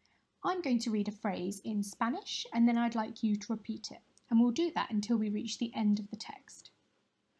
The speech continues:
Whilst you're listening, be really paying attention to my pronunciation and echo it as best as possible when you repeat the phrase after me.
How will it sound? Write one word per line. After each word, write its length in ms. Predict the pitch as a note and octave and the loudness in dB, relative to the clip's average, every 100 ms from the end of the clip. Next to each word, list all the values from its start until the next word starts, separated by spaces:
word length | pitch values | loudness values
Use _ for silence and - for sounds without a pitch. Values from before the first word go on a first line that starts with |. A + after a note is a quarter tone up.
| _ - | _ 2
Whilst 280 | F4 F#4 | 2 2
you're 120 | F4+ C#4 | -2 -2
listening, 440 | A#3+ - A#3+ E4+ _ _ _ _ _ _ _ _ _ | -2 0 0 -2 _ _ _ _ _ _ _ _ _
be 180 | B3 A#3+ | 0 2
really 280 | D4+ D#4 D#4+ | 2 2 0
paying 300 | - D4+ C4+ | -2 -2 -2
attention 420 | C4+ A#3+ A#3 A#3+ | -2 -4 -2 -2
to 120 | A#3 | 2
my 120 | A#3 A3+ | 0 0
pronunciation 800 | - G#3 G#3 G#3+ G3 - B3+ - _ _ - | -2 -4 -4 -8 -8 -8 -8 -10 _ _ -6
and 140 | C4 - | -4 -2
echo 340 | F#4+ - G#3+ | -4 -4 -4
it 100 | - | -4
as 100 | A#3+ | -6
best 360 | - D4+ - - | 0 0 0 -8
as 80 | A#3+ | -8
possible 580 | - G#3 G3+ A3+ C4 - _ _ - | -6 -6 -4 -4 -4 -8 _ _ 0
when 180 | B3 A3+ | 4 4
you 120 | G#3+ | 2
repeat 360 | G#3+ - A#3 | -4 -4 -6
the 80 | - | -6
phrase 360 | A3+ G#3+ G#3 G#3 | -4 -2 -2 -2
after 340 | G3 F#3+ - | -4 -6 -10
me. 240 | G#3 G#3 | -10 -12